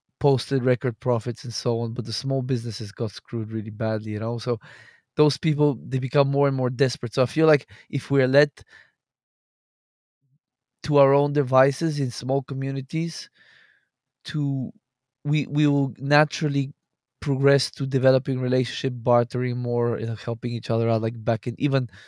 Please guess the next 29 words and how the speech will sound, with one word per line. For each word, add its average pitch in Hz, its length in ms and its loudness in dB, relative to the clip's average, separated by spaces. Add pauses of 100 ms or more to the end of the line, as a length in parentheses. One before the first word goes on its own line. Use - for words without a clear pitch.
(180)
even 165 220 2
fifty 147 420 0
years 127 260 2
ago, 123 240 2
where, 117 340 2
when 117 160 0
my 123 200 2
grandparents 117 720 -2
sort 113 180 -2
of, 101 140 -6 (180)
<clears throat> 202 180 6 (600)
sort 117 240 0
of 110 80 2
were 110 120 2
living 120 380 2
and 107 120 -2
stuff - 260 -2
like 110 160 0
that. 117 280 4 (580)
Uh, 110 200 4 (140)
even 135 220 2
I 127 80 6
remember 135 380 2
when, 120 300 -2 (120)
when 117 180 -2
I 127 140 4
was 139 400 0 (420)
a 113 80 -8 (120)
kid, 156 420 2